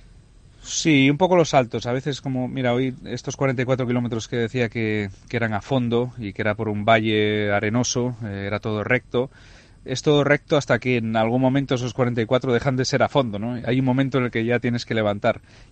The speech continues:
y es cuando empieza a haber como ondulaciones, el coche empieza como a saltar un poco, a saltar un poco más, un poco más, un poco más, y ahí tienes que empezar a levantar. A veces no quieres levantar y de repente, pues, sí que hay un salto mayor o del otro lado del, del salto, pues, hay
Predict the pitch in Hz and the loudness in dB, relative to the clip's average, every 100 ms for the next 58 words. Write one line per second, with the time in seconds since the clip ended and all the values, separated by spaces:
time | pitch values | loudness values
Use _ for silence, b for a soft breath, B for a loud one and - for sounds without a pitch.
0 | - 107 104 120 117 110 113 113 113 110 | -4 -4 0 0 -2 -2 -2 0 -2 -2
1 | 110 107 107 101 104 104 95 - 147 139 | -4 -4 -4 -4 -4 -2 -2 2 2 4
2 | 135 123 - 95 107 113 104 107 104 101 | 2 2 -2 -6 -6 -6 -6 -6 -4 -6
3 | - 98 107 104 101 139 135 117 98 104 | -4 -6 -4 -4 -2 -4 -2 -4 -4 -6
4 | 98 101 107 135 135 117 101 101 117 131 | -6 -4 0 2 2 -2 -6 -4 0 0
5 | 127 113 113 131 139 b b b - 117 | 0 0 2 2 0 b b b -4 2
6 | 120 131 131 - 123 - 131 123 117 107 | 4 4 2 2 2 2 2 4 6 4
7 | 104 113 - b b b b 113 143 156 | 2 2 2 b b b b 2 4 4
8 | 156 139 147 147 143 139 139 156 160 180 | 4 2 4 6 6 6 8 8 8 6
9 | - 82 110 110 107 107 107 107 107 120 | -10 -14 -10 -6 -4 -4 -6 -6 -6 -4
10 | 135 127 120 113 123 127 123 117 127 117 | -2 -2 -4 -6 -6 -4 -4 -2 -4 -4
11 | 113 110 135 139 131 117 113 123 123 120 | -4 0 0 2 2 0 0 -2 -2 2
12 | 123 120 117 117 113 110 85 117 110 - | 4 4 2 0 0 -4 -6 -4 -4 0
13 | 120 117 110 - 117 113 | 0 0 -4 -4 -2 -2